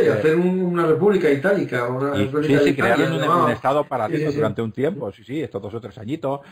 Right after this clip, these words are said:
Speaker 1: se crearon una, una capital y tal, ¿no? Eh, eh,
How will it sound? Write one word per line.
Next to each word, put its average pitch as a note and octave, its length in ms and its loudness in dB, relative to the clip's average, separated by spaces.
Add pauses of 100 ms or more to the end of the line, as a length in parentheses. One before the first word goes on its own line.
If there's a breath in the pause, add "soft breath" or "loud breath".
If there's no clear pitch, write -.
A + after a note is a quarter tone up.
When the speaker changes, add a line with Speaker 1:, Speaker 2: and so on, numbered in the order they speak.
(100)
Speaker 1:
se - 180 -6
crearon A#2+ 360 0
una, A2+ 220 -2
una G#2 240 -4
capital G2 520 -6
y F2 60 -8
tal, C#3 260 0
¿no? D3+ 220 -4 (400 loud breath)
Eh, G#2 600 2 (1000)
eh, G2+ 380 -4